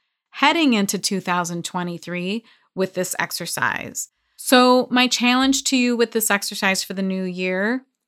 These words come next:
focus on you first. Again, this exercise doesn't have to be complicated. It's more about checking in and having a brief conversation with yourself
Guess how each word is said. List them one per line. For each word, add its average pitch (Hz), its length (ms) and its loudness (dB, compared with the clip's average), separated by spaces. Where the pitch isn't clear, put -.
focus 240 720 2
on 202 280 2
you 190 420 -2
first. - 800 -6
Again, 196 440 2
this 185 200 -4
exercise 190 600 0
doesn't 180 240 -2
have 196 140 -2
to 208 100 -12
be 226 80 -4
complicated. 180 880 -6
It's 185 220 -6
more 185 200 0
about 208 320 -2
checking 208 460 0
in 190 400 -2
and 180 160 -8
having 175 320 -6
a 170 60 -6
brief 269 360 -2
conversation 202 680 -4
with 170 180 -8
yourself 165 500 -8